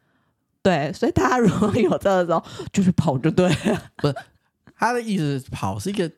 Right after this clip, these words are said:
Speaker 2: 一个，一个动作啦。其实我们就是完成未完成的逃避或完成未完成的防御。
Speaker 1: 嗯。
Speaker 2: 只是因为那个园区够大，所以我想说，那你就用跑的就好了。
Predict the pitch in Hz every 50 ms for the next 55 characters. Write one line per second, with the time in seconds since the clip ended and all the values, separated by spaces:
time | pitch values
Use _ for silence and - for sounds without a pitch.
0 | _ _ _ _ _ - - - - 170 156 143 139 135 - 185 139 110 107 -
1 | - 135 117 104 60 62 - 107 - - 147 151 170 175 170 143 113 98 104 110
2 | 143 135 143 135 110 110 110 113 113 - 123 113 113 127 147 135 110 101 90 95
3 | 92 - 95 95 92 - - - 98 95 - - 117 104 104 113 107 98 95 95
4 | 95 98 - 101 104 117 120 110 98 90 92 - - - - - - - - -
5 | 127 127 131 165 143 123 113 135 - _ _ _ _ _ _ - 170 147 113 107
6 | 98 123 110 113 160 180 185 180 170 170 160 143 120 104 101 98 104 - 123 117
7 | - - 139 98 139 - - - 90 - - - - - 127 127 120 107 101 -
8 | 104 101 98 101 107 120 117 95 - 107 104 110 104 95 - - - - - 147
9 | 147 - 135 95 87 - - - 175